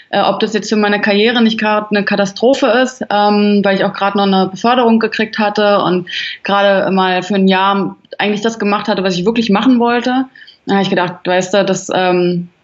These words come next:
du bist jetzt irgendwie Ende zwanzig, scheiß drauf, du arbeitest noch irgendwie wahrscheinlich fünfunddreißig Jahre oder was. Kannst du alles noch aufholen, jetzt ist der Moment, in dem du es machen musst."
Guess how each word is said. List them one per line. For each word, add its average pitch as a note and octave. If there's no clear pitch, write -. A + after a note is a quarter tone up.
du -
bist G3
jetzt E3+
irgendwie F#3
Ende F#3
zwanzig, B3+
scheiß G3+
drauf, A3+
du G3
arbeitest G3
noch F#3+
irgendwie F#3+
wahrscheinlich F#3+
fünfunddreißig F#3+
Jahre A#3+
oder A#3
was. A#3+
Kannst G#3+
du -
alles G3
noch G3
aufholen, G#3
jetzt F#3+
ist F3
der F#3
Moment, F3
in F3
dem F3
du E3+
es E3
machen D#3+
musst." -